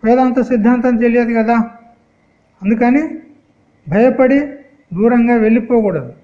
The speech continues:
ఎవరైనా భిక్షువులు వస్తారని వంట చేసుకోకుండా ఉంటారా గృహస్థులు? చెప్పండి. ఏం రోజు బిచ్చగాళ్ళే వస్తారు, ఇక వాళ్ళకే పెట్టుడు అవుతుందని వంట చేసుకోకుండా ఉంటారా చెప్పండి? ఉపవాసం ఉంటారా?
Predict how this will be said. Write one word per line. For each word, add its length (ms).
ఎవరైనా 800
భిక్షువులు 600
వస్తారని 960
వంట 180
చేసుకోకుండా 680
ఉంటారా 460
గృహస్థులు? 880
చెప్పండి. 360
ఏం 200
రోజు 300
బిచ్చగాళ్ళే 500
వస్తారు, 420
ఇక 100
వాళ్ళకే 400
పెట్టుడు 360
అవుతుందని 600
వంట 140
చేసుకోకుండా 560
ఉంటారా 320
చెప్పండి? 580
ఉపవాసం 380
ఉంటారా? 380